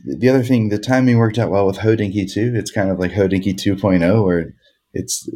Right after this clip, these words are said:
uh, new ideas are encouraged, and when we're actively asked to shoot for the moon, land on the stars kind of thing. And the other thing, too, is when you actually get down to it, like,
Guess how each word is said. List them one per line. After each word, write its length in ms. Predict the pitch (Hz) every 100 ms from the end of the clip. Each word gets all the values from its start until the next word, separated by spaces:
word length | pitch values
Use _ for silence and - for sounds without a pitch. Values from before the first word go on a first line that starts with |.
| - -
uh, 540 | 87 87 85 85 76 -
new 280 | 98 107
ideas 420 | 98 92 92 98 92
are 120 | 87
encouraged, 640 | 87 110 113 110 107 -
and 200 | 85 78
when 180 | 90 98
we're 100 | 104
actively 540 | 95 104 104 90 85 -
asked 580 | 92 95 - - - -
to 280 | 90 82 80 _ _ _ _
shoot 300 | - 113 95
for 100 | 107
the 100 | 90
moon, 400 | 92 95 101 98
land 220 | 90 90
on 80 | 90
the 60 | 90
stars 360 | - 101 104
kind 220 | - 101
of 80 | 104
thing. 320 | 104 101 98 - _ _ _ _ _ _ _
And 360 | 104 104 104 101
the 100 | 139
other 140 | 185
thing, 200 | 185 180
too, 180 | - 180
is 160 | 139 101
when 120 | 117
you 80 | 104
actually 360 | 117 139 156
get 200 | 117 123
down 200 | 120 104 92
to 180 | 131
it, 200 | 110 -
like, 280 | 85 82 -